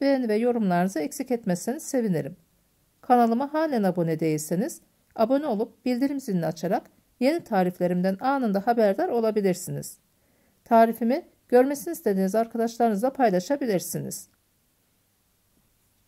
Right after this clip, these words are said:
Tatlımın iç dokusunu, altının, üstünün ne kadar güzel kızardığını,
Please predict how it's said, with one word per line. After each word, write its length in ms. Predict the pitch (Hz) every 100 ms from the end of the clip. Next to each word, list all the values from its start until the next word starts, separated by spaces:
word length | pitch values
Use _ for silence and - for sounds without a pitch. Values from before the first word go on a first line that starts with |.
| _ _ _ - - - _ _ _
Tatlımın 460 | 254 262 285 320
iç 200 | 320 -
dokusunu, 540 | 214 202 185 175 180 262 _ _ _
altının, 580 | 254 285 285 208 202 208
üstünün 440 | 247 - 226 233 254
ne 100 | 254
kadar 260 | 240 233
güzel 320 | 226 214 247
kızardığını, 840 | 247 190 185 165 160 160 160 190